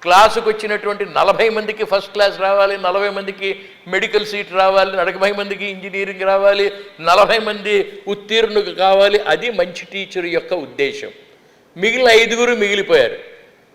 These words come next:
"నీకు పురాణాలు అర్థం కాలేదు కదా?" "కాలేదు సార్." "మహాభారతం అర్థం కాలేదు సార్, భగవద్గీత అర్థం కాలేదు,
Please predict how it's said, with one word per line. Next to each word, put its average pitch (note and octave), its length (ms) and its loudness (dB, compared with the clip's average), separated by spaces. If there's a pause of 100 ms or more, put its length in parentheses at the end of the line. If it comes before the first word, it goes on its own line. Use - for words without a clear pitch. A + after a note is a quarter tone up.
(320)
"నీకు F3 540 2
పురాణాలు G3+ 500 4
అర్థం G3 320 2
కాలేదు G3 320 2
కదా?" F3+ 240 2
"కాలేదు E3 460 2
సార్." C3+ 200 2 (720)
"మహాభారతం F#3+ 920 2
అర్థం D3+ 320 -2
కాలేదు E3 320 4
సార్, C#3 280 2 (440)
భగవద్గీత F#3+ 540 0
అర్థం E3 340 2
కాలేదు, C#3+ 500 2